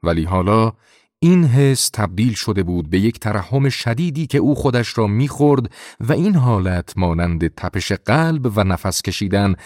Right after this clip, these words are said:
در طبیعت او جایگیر شده بود و هنگامی که ژرونیمو مست می‌کرد خرسند می‌شد. درشکه‌ای که خانواده آلمانی را می‌برد دور شد. کارلو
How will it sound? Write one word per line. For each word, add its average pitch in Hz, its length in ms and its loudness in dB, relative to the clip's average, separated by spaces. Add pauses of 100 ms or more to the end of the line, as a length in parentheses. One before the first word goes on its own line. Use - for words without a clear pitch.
(220)
در 87 160 0 (140)
طبیعت 131 540 0
او 135 240 2
جایگیر 95 640 0
شده 90 260 -2
بود 80 320 -4 (420)
و 90 80 0
هنگامی 90 500 0
که 85 220 -2
ژرونیمو 98 560 2
مست 92 460 0
می‌کرد 123 580 -2 (180)
خرسند 127 720 -4
می‌شد. - 300 -12 (1500)
درشکه‌ای 180 520 2
که 160 240 2
خانواده 143 680 2
آلمانی 110 500 2
را 104 140 2
می‌برد 78 680 0
دور 73 220 -8
شد. - 280 -16 (640)
کارلو 87 500 2